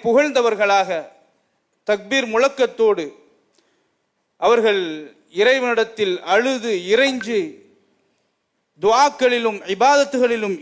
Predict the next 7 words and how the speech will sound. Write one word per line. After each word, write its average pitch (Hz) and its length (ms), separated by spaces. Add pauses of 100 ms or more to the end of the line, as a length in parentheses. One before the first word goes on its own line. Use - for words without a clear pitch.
ஈடுபட்டதை 220 600
நாம் 196 280
எல்லாம் 208 340 (1800)
தெரிந்து 214 300
வைத்திருக்கின்றோம். 151 720 (2750)
எப்படி 277 360 (960)
அரஃபா 262 460